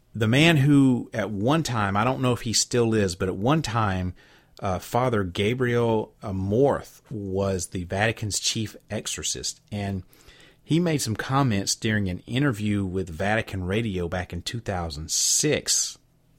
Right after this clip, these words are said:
about Hitler being possessed by the devil and Pope Pius the, the twelfth doing this exorcism. And, uh, Father Amorth also claimed that Stalin was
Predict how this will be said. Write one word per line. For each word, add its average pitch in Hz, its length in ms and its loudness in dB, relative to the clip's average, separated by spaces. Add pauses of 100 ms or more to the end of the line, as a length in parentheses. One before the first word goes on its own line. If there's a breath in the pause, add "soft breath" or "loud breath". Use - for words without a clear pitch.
(520)
about 104 300 -2
Hitler 113 320 -6
being 92 240 -4
possessed - 460 -6
by 87 160 -6
the 87 80 -10
devil 78 440 -6 (480 loud breath)
and 90 160 -6
Pope - 300 -4 (160)
Pius 87 400 -6
the, 80 140 -18 (240)
the 101 80 -8
twelfth - 540 -6
doing 98 300 -2
this - 360 -4 (180)
exorcism. 85 760 -2 (840 loud breath)
And, 101 320 -4
uh, 90 360 -6 (160)
Father 131 600 0 (140)
Amorth 113 600 0
also 123 400 2
claimed 117 520 -2
that 98 360 -2
Stalin 120 920 2 (1300 soft breath)
was 107 180 -2